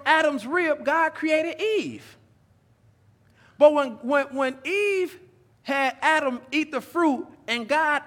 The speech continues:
asked Adam, "Adam, did you eat the fruit?" what did he do?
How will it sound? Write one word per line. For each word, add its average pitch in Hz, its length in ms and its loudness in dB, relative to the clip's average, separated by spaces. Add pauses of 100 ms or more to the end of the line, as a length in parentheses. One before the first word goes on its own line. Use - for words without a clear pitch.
asked 269 300 -4 (100)
Adam, 226 500 0 (460)
"Adam, 175 420 -2 (360)
did 269 240 -2
you 320 160 0
eat 302 180 -4
the 285 100 -4
fruit?" 302 420 -2
what 392 240 2
did 403 80 0
he 415 120 4
do? 453 380 6